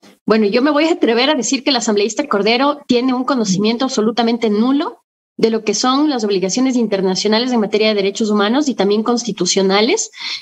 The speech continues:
y también que no tiene idea de cómo es el tratamiento de la violencia de género a nivel estatal e internacional.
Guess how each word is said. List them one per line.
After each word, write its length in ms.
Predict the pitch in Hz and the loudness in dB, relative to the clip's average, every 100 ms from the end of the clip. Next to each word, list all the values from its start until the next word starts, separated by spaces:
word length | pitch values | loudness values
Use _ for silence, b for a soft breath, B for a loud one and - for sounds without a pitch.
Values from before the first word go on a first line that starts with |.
| B | B
y 100 | 220 | 0
también 400 | 226 220 240 262 | 2 4 2 2
que 120 | 294 | 2
no 200 | 240 240 | 2 2
tiene 480 | 254 269 269 269 - | 2 2 0 -2 -2
idea 480 | 220 202 220 240 330 - b b | 0 2 2 2 0 -4 b b
de 500 | - 185 240 277 302 - | -2 0 0 -2 -4 -2
cómo 360 | 247 262 285 | 0 2 2
es 140 | 277 254 | 0 0
el 140 | 277 | -2
tratamiento 840 | - 208 208 208 220 226 262 262 320 | 0 -2 0 2 2 2 0 0 2
de 100 | 254 | 2
la 100 | 202 | 0
violencia 460 | 196 196 220 247 | 0 0 0 0
de 100 | 240 | -2
género 380 | - 226 240 247 | 0 0 2 2
a 60 | 226 | 2
nivel 260 | 196 196 | 2 2
estatal 440 | 226 - 220 202 226 | -2 -4 -2 0 2
e 40 | |
internacional. 880 | 220 208 175 170 170 202 185 190 | 0 -2 -2 -2 -2 0 2 0